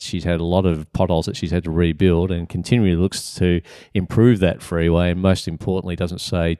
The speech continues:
"Just jump on the M one and, and straight fast forward to success." There's some work to be done along the way. I'm happy to work with you on that because, you know, no matter where you are in your business, I've been there. No matter where you are in your life, I'm pretty <laughs> sure I've been there.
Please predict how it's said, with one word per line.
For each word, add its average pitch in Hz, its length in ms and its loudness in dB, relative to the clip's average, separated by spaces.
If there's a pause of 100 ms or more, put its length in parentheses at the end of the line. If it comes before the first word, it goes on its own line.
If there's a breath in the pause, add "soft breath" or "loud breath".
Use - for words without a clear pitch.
"Just 95 120 -2
jump 87 200 -2
on 85 140 0
the 85 120 0
M 85 120 0
one 85 220 0
and, 82 260 -4
and 85 200 -6
straight - 340 -4
fast 85 260 -2
forward 85 200 0
to - 100 -14
success." - 480 0 (360 loud breath)
There's 175 140 -4
some 87 180 -4
work 110 100 4
to - 80 -2
be 85 180 -2
done 92 80 2
along 87 220 -2
the 85 140 2
way. 87 140 6
I'm 85 140 -2
happy 98 120 0
to 87 80 0
work 87 260 0
with 90 240 0
you 92 60 0 (100)
on 82 80 -8
that 85 180 -6
because, 87 380 -8
you 87 80 -8
know, 82 80 -8
no 82 120 -8
matter 82 220 -2
where 98 160 4
you 87 60 4
are 87 160 2
in 82 60 -4
your 80 160 -4
business, 87 200 -2
I've 80 220 -2
been 98 120 -6
there. 104 160 0
No 87 100 -2
matter 82 180 -2
where 92 200 0
you 85 60 0
are 85 140 0
in 82 60 -6
your 80 120 -4 (100)
life, 87 160 0
I'm 78 180 -8
pretty 95 180 2
<laughs> - 40 -10
sure - 160 -4
I've 110 180 2
been 95 240 -2
there. 95 220 2